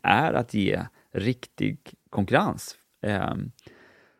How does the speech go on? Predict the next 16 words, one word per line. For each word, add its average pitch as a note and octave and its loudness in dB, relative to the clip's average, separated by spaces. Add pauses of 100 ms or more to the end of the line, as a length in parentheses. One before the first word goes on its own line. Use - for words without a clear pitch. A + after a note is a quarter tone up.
(320)
medans C3 12
i - -2
nästan C3 6
alla D#3+ 12
andra A2 12
länder, F#2 8
inklusive G2+ 4
Sverige, F2+ 6
så - 0
är - 6
det G2 6
Finansinspektionen G#2+ 4
som - -4
gör D#2+ 2
detta. - -4 (440)
Finansinspektionen, B2+ 4